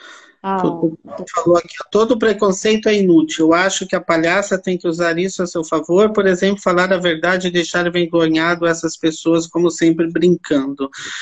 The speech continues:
Speaker 2: É, sim, sim, Pututu, eu acho que,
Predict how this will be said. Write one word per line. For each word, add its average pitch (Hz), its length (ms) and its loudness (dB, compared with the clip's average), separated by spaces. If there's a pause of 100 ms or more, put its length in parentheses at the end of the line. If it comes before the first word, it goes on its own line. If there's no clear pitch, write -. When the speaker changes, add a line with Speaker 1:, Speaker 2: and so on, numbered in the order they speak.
(300)
Speaker 2:
É, 165 720 4 (240)
sim, 294 680 2
sim, 302 540 -4
Pututu, 214 360 -8
eu 214 60 0
acho 214 280 -2
que, 202 420 -6